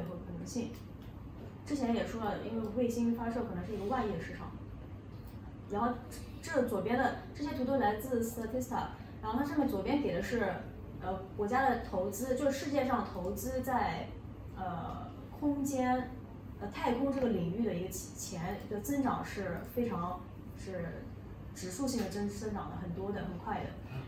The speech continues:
而右边的图显示的是，它这个指标是什么？是，呃，成本，送一个宇航员的，就是给一个宇航员送上火箭的这个花销是多少钱？第一个最高费用，也就是最贵的就是阿波罗当时登月计划，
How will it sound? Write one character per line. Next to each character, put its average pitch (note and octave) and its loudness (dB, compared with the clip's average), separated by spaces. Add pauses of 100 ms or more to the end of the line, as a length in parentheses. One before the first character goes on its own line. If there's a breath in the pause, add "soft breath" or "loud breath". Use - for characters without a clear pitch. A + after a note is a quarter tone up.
(120)
而 A#3+ 4
右 - 4
边 C#4+ 6
的 C4 6
图 G3 0
显 F#3 0
示 C#4 -4
的 A#3+ 2
是， A3+ 2 (640)
它 C#4+ 0
这 D4 2
个 B3 4
指 F#3+ -2
标 G3 2
是 A#3+ 0
什 G#3+ -2
么？ F3 -4
是， G3+ 0 (720)
呃， F#3 2 (120)
成 A3 2
本， - 2 (300)
送 D4+ 4
一 A3+ 2
个 E4 6
宇 F3+ 2
航 G#3+ 4
员 G3 2
的， G3+ 0
就 B3+ -6
是 A#3+ 0
给 F#3+ 0
一 G3+ -2
个 D4+ 0
宇 B3 4
航 F#3+ 0
员 F#3 2
送 B3 2
上 F3+ 2 (400 loud breath)
火 F#3 2
箭 C4 2
的 G#3 4
这 G3+ -2
个 F3+ -2 (220)
花 B3+ 2
销 C#4 2
是 - 0
多 G#3+ -2
少 G3 -2
钱？ E3 -4 (100)
第 D4+ -2
一 F4 0
个 A3+ 0
最 D#4+ 2
高 A3 6
费 B3+ 4
用， F3+ 4
也 F#3 -2
就 A#3+ 4
是 B3 2
最 D4+ 0
贵 E4 4
的 F3+ 2
就 G3+ 2
是 G3+ 2
阿 - 2
波 A3+ 2
罗 F3+ 0
当 A3 -4
时 A3 -4
登 A3+ 4
月 C4 6
计 G3 0
划， E3+ -2